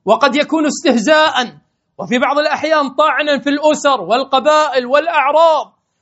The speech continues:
والأنساب وغير ذلك، والله ننام ولا نشعر بشيء. ولكن أين نحن من الخلق النبوي ومراعاة مشاعر الآخرين؟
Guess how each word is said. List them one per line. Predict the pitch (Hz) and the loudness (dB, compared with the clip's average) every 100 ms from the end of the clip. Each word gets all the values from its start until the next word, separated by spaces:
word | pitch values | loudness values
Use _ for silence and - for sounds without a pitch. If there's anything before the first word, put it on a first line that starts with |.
| - | -2
والأنساب | 285 330 320 294 311 339 269 | -2 0 -4 -2 0 2 2
وغير | 285 269 349 | 0 2 0
ذلك، | 285 330 330 277 - _ _ _ _ _ _ | 2 2 2 0 -8 _ _ _ _ _ _
والله | 175 208 247 285 262 | -4 -2 0 0 0
ننام | 277 285 320 302 | -2 0 0 2
ولا | 330 339 330 | 2 2 0
نشعر | - 277 | -4 -8
بشيء. | 233 - 190 _ _ _ _ _ _ | -8 -12 -14 _ _ _ _ _ _
ولكن | 165 190 247 233 240 233 | -4 2 2 0 -6 -6
أين | 277 330 320 311 | -4 -4 -2 0
نحن | 330 339 294 | 0 -4 -6
من | 285 294 | -4 -4
الخلق | 277 - 320 302 | -4 -6 -6 -4
النبوي | 302 277 285 269 269 247 202 - _ _ - | -4 -2 -2 0 -2 -4 -12 -20 _ _ -4
ومراعاة | 214 247 285 294 277 247 311 330 311 277 | 0 2 4 6 4 4 2 2 0 0
مشاعر | 285 277 311 339 285 339 | -4 0 0 0 0 -4
الآخرين؟ | 330 320 294 269 269 247 202 | -2 -2 -2 -2 -6 -8 -16